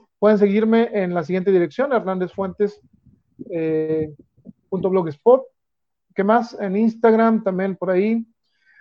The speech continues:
Dense una vuelta y denle like a nuestra amiga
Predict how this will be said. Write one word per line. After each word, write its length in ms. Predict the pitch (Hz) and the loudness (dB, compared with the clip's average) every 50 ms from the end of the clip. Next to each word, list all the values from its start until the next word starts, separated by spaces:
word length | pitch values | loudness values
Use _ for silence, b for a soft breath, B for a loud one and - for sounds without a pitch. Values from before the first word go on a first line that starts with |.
| _ _ | _ _
Dense 340 | - 185 214 220 202 - 240 | 2 4 4 4 4 2 0
una 140 | 240 233 233 | 2 4 4
vuelta 640 | 208 208 226 226 214 220 233 233 233 233 226 226 233 202 | 6 6 4 4 4 4 4 6 6 6 4 2 0 0
y 540 | 208 196 202 208 208 208 202 196 190 190 - - | -2 -2 0 0 2 4 4 4 2 0 -4 -8
denle 320 | 160 143 190 202 202 196 | -6 -6 -4 -2 -2 0
like 420 | 196 196 196 202 214 214 214 - - | 0 2 2 2 2 0 -2 -4 -2
a 300 | 208 190 190 185 185 185 | 0 2 2 2 2 0
nuestra 280 | 185 185 170 - 185 | -2 -6 -8 -6 -6
amiga 580 | 180 180 185 190 180 208 202 208 208 202 196 | -4 -4 -4 -2 2 4 4 4 4 2 0